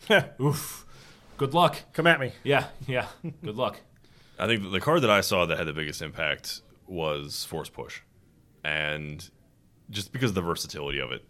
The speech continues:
Speaker 3: And I, I think in our game it didn't really, I don't think I used it, but the game before that I played, um, even, even just the threat of being able to have it available, but movement shenanigans in any game, especially when objectives are gonna become a portion of it,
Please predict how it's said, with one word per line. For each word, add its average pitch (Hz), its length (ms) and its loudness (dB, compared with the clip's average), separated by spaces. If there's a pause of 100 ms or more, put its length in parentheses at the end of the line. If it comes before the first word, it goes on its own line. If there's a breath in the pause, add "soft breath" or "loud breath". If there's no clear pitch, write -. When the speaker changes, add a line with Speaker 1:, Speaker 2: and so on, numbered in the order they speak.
(140)
Speaker 3:
And 78 320 -4
I, 85 220 -2
I - 20 0
think 92 340 0 (220)
in 123 100 -2
our 120 160 6
game 113 220 8
it - 40 6
didn't 95 220 4
really, 92 440 2
I 85 80 0
don't 82 120 -2
think 80 120 -6
I 78 40 -4
used 78 280 -6
it, 78 160 -4 (480 loud breath)
but 80 200 0
the 87 80 -2
game 110 240 4
before 92 600 2
that 78 120 2
I 78 60 0
played, 78 480 -2
um, 71 480 -4 (440)
even, 151 220 0
even 196 180 4
just - 120 2
the - 80 -12
threat 95 200 2
of 78 60 -4
being 80 140 -4
able 71 100 -10
to 73 60 -8
have 76 180 -6
it 69 60 -8
available, 76 420 -4
but 85 220 -6
movement 139 360 2
shenanigans 90 600 0
in 82 100 -4
any 85 140 -2
game, 87 480 -2
especially 113 500 -2
when 95 160 0
objectives 80 560 -2
are 76 120 -10
gonna 82 160 -10
become 80 200 -10
a 73 60 -8
portion 90 340 -4
of 107 80 2
it, 107 160 -4